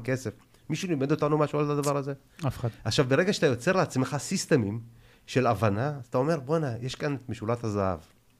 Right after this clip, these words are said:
Speaker 1: והמשולש הזהב הזה, זה מה שמניע אותי. אתה במרכז, כל הזמן אתה במרכז.
Speaker 2: מהו משולש הזהב? בוא תספר.
Speaker 1: זוגיות, הורות ופיננסים. שלושת הדברים האלה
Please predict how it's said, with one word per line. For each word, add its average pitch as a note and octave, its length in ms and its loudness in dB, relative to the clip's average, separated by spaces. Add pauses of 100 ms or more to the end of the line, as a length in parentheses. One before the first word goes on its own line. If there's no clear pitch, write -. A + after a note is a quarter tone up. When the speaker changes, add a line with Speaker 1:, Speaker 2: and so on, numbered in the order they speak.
(640)
Speaker 1:
והמשולש A#2+ 480 0
הזהב D3 360 2
הזה, G#2+ 240 0 (160)
זה A#2+ 160 2
מה E3 80 2
שמניע C3 400 2
אותי. G2+ 240 0
אתה D3+ 180 -2
במרכז, A#2+ 520 2
כל C#3+ 160 -2
הזמן C3+ 200 0
אתה A#2 120 -2
במרכז. F2+ 580 -2 (460)
Speaker 2:
מהו D3+ 160 8
משולש C#3 320 2
הזהב? A#2+ 220 -2
בוא A#2+ 80 -4
תספר. A#2 220 -6 (600)
Speaker 1:
זוגיות, A#2+ 640 2 (540)
הורות A2 520 0 (320)
ופיננסים. G#2+ 640 2
שלושת - 300 -2
הדברים C3+ 360 0
האלה D3+ 400 0